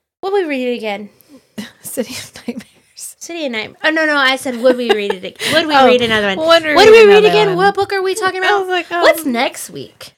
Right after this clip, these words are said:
Speaker 2: Is this, I think I wanna try her other series.
Speaker 1: Okay.
Speaker 2: 'Cause I wanna find out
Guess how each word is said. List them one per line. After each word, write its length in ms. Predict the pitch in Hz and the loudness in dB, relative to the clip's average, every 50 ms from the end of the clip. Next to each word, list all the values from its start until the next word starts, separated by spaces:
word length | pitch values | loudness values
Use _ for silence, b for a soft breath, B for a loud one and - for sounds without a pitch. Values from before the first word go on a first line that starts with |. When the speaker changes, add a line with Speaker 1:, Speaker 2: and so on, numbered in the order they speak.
| _ _ - | _ _ -2
Speaker 2:
Is 180 | 254 269 254 | -2 -2 -2
this, 220 | 262 269 247 - - B B B B B B B B | -2 -6 -8 -8 -12 B B B B B B B B
I 160 | - 220 277 | -4 -2 -2
think 200 | 320 - 403 330 | -2 -4 -6 -4
I 100 | 294 269 | -4 -4
wanna 220 | 254 240 226 214 202 | -4 -4 -4 -4 -6
try 340 | 190 - 196 185 180 175 170 | -8 -6 -6 -6 -4 -4 -6
her 120 | 170 170 | -6 -6
other 240 | 170 175 170 165 160 | -8 -8 -8 -10 -12
series. 420 | - - 170 165 160 - 185 220 - | -14 -14 -16 -18 -18 -20 -16 -8 -6
Speaker 1:
Okay. 340 | 254 262 277 240 226 233 - _ - - _ _ - | -4 -4 -4 -4 -8 -8 -12 _ -20 -20 _ _ -10
Speaker 2:
'Cause 180 | - 226 220 | -8 -6 -4
I 120 | 220 220 240 | -2 -2 -2
wanna 220 | 247 247 240 240 226 | -2 -2 -4 -4 -4
find 320 | - 226 208 208 202 196 | -4 -4 -4 -4 -4 -4
out 460 | 185 175 170 160 160 156 151 - - | -4 -4 -4 -4 -6 -8 -10 -12 -14